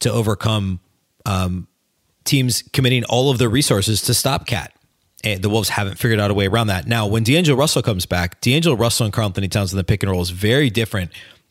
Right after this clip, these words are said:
than Ricky Rubio or Jordan McLaughlin, 'cause Russell can hit threes at a much higher clip than both of those guys and, and will shoot a contested jumper, um, a-, and make it, um, is willing to do that.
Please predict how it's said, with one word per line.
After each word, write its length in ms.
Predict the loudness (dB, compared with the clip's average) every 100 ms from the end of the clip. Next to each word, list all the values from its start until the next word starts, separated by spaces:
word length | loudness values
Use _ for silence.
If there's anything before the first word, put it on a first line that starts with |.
| -2
than 180 | 0
Ricky 260 | 2 2 2
Rubio 420 | 2 2 2 0
or 160 | 0 0
Jordan 240 | 0 0
McLaughlin, 480 | 0 0 0 -2 -6
'cause 220 | -2 -2
Russell 480 | 2 2 2 0 -2 -6 -20 -20 _ _
can 320 | -4 -2 0
hit 200 | 0 0
threes 240 | 2 0 2
at 60 |
a 60 | 0
much 180 | -2 -2
higher 180 | -2 -2
clip 320 | -2 -2 -2
than 160 | -4
both 260 | 2 0 2
of 120 | 0
those 200 | 0 0
guys 380 | -2 -2 -2 -4 -10 -20 -20 -20 -20 -4
and, 380 | -2 -2 -4 -10 _
and 160 | -4 -2
will 100 | -2
shoot 400 | 0 0 0 -2
a 80 |
contested 560 | -4 -4 -2 -2 -4 -4
jumper, 400 | -2 -2 -4 -8 _ _ -10
um, 400 | -4 -2 -2 -6 -8
a-, 120 | -6
and 220 | -4 -2
make 240 | 0 0 0
it, 260 | -4 -6 _ -4
um, 300 | -2 -2 -2
is 180 | -2
willing 320 | 2 2 2 2
to 100 | 2
do 140 | 2
that. 220 | 0 -4